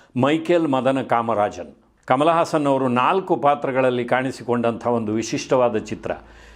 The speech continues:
ಈ ಚಿತ್ರದಲ್ಲಿ ಶ್ರೀಮಂತ ಮದನ್ನ ಒಬ್ಬ ಭ್ರಷ್ಟ ಕಾರ್ಯದರ್ಶಿ ಅವಿನಾಶಿಯ ಪಾತ್ರವನ್ನು ತಾಯಿ ನಾಗೇಶ್ ಅವರು ಮಾಡಿದ್ದಾರೆ. ತನ್ನ ಕಷ್ಟಗಳಿಗಾಗಿ ಹಣವನ್ನು ಹೊಂದಿಸಲಾಗದೆ ತನ್ನ ಮಾಲೀಕನ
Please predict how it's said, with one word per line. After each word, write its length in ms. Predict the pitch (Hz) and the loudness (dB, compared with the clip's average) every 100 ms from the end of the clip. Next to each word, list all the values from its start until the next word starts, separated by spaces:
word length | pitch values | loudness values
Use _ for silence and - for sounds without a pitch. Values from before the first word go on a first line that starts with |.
| - 151 | -6 -2
ಈ 160 | 208 | 0
ಚಿತ್ರದಲ್ಲಿ 1000 | 233 185 170 160 151 139 107 92 - - _ _ | 2 2 2 4 2 2 0 -2 -10 -20 _ _
ಶ್ರೀಮಂತ 560 | - - 175 214 202 175 | -6 0 2 2 2 2
ಮದನ್ನ 520 | 151 135 135 170 160 135 95 - - _ | 4 4 4 2 2 2 0 -6 -18 _
ಒಬ್ಬ 220 | 135 135 135 104 104 | 0 4 4 4 0
ಭ್ರಷ್ಟ 320 | 135 147 - 202 | 2 2 2 0
ಕಾರ್ಯದರ್ಶಿ 960 | - 151 160 156 139 - 123 87 - | 2 2 2 2 0 -2 -6 -10 -2
ಅವಿನಾಶಿಯ 600 | 131 156 190 185 165 151 135 | 2 2 2 0 0 2 2
ಪಾತ್ರವನ್ನು 920 | 135 123 117 120 117 120 104 104 - | 2 0 0 0 0 0 -2 -4 0
ತಾಯಿ 200 | 123 139 | 2 2
ನಾಗೇಶ್ 400 | 127 113 113 110 | 0 0 0 -2
ಅವರು 160 | 107 | 0
ಮಾಡಿದ್ದಾರೆ. 440 | 110 104 95 82 85 - - - - _ | 0 0 -2 -6 -8 -16 -20 -20 -20 _
ತನ್ನ 200 | 139 147 143 101 - - - _ _ - | 2 4 2 0 -4 -16 -20 _ _ 0
ಕಷ್ಟಗಳಿಗಾಗಿ 1120 | 151 147 202 175 156 147 135 143 113 110 - | 0 2 2 2 2 2 2 -2 -2 -6 -10
ಹಣವನ್ನು 540 | - 139 175 170 151 143 | -2 2 2 2 0 0
ಹೊಂದಿಸಲಾಗದೆ 1040 | 135 147 151 143 135 127 120 135 101 - - _ _ | 0 -2 0 2 2 0 0 0 0 -6 -20 _ _
ತನ್ನ 200 | 143 143 | -2 0
ಮಾಲೀಕನ 580 | 143 123 143 175 170 165 | 0 2 2 0 0 0